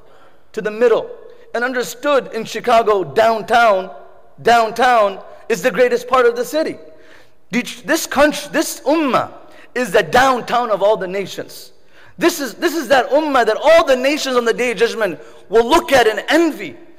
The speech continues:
Lived only sixty years, but walking with paradise with prophets. The Prophet sallallahu alaihi wasallam says,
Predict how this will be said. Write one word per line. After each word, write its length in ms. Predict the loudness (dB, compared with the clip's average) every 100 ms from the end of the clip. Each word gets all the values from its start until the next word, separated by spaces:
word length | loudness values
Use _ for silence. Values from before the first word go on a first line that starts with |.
| -20
Lived 320 | -8 -6 -2 2
only 240 | 2 2
sixty 380 | -4 -8 -8 -6
years, 460 | -2 -2 -2 -6 -16 -20 -4
but 100 | -2
walking 460 | 2 0 0 -6 -4
with 120 | -6
paradise 520 | -2 0 2 0 -2
with 120 | -10
prophets. 600 | -2 0 0 -6 -8 -20 -20 -20 -20 -20 -20 -20 -20 -20 -20 -20 -6
The 80 | -2
Prophet 280 | 0 0 0
sallallahu 380 | 2 4 4
alaihi 220 | 4 4 2
wasallam 380 | 0 -2 -2
says, 300 | 0 0 -2